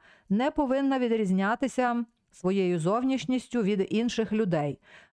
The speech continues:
бо це викликає духовну пиху і дає привід, ем, до осуду. Заходить бухгалтер, і Маска вітається бровами, єдиним, що в неї ще вільне.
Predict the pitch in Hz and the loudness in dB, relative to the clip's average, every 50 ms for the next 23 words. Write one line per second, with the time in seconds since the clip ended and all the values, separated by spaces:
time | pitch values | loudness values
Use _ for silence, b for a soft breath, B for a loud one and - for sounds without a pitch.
0 | B - 165 185 180 - 233 254 285 302 302 - 233 202 196 - 202 202 214 233 | B -2 -2 0 0 2 0 0 2 0 0 0 0 -2 0 0 0 0 0 0
1 | 233 233 226 220 - 180 175 180 - 214 208 208 208 208 202 - 208 185 - - | 0 0 0 0 0 0 -2 0 0 0 0 0 0 0 0 -2 -4 -4 -2 0
2 | 277 277 190 151 _ _ _ _ _ b b b b b - 196 190 170 165 165 | 0 0 0 -4 _ _ _ _ _ b b b b b -2 -2 0 2 2 0
3 | 160 180 220 269 302 - - 190 190 220 226 240 214 196 - - - 156 170 170 | 2 0 0 0 -2 -2 -2 0 0 0 0 -2 -2 -2 -4 -2 -2 0 0 2
4 | 165 165 165 160 190 - - 185 175 - - 165 151 131 - 170 - _ _ _ | 2 0 0 0 0 0 0 0 -2 -2 -4 -4 -4 -4 -6 -8 -10 _ _ _
5 | _ _ _ _ _ _ _ _ _ _ _ _ _ _ _ _ _ - 175 175 | _ _ _ _ _ _ _ _ _ _ _ _ _ _ _ _ _ -4 -4 -2
6 | 170 - 330 349 359 339 269 247 269 226 226 196 170 156 160 - 147 147 - - | 0 0 0 0 0 0 0 0 0 0 0 0 0 -2 -2 -4 -4 -2 0 0
7 | 170 185 220 311 339 - - 277 226 220 - - 233 240 233 233 208 - - 240 | 0 0 0 -2 -2 -2 -2 0 0 0 0 0 0 0 0 -2 -4 -2 -2 -2
8 | 226 214 185 - 180 208 226 220 226 233 196 156 151 147 147 143 - - - 165 | 0 -2 -2 -2 -2 0 0 0 0 0 0 0 -2 -4 -6 -8 -10 -4 -2 0
9 | 165 175 165 175 226 277 311 302 294 302 269 - - - 208 233 226 202 165 165 | 0 0 0 0 0 0 0 0 0 -2 -2 -4 -4 -2 -2 0 0 0 0 0
10 | 180 190 190 175 - - 185 180 165 175 175 156 139 139 139 - | 0 0 -2 -4 -4 -4 -2 0 0 0 0 0 0 -2 -2 -4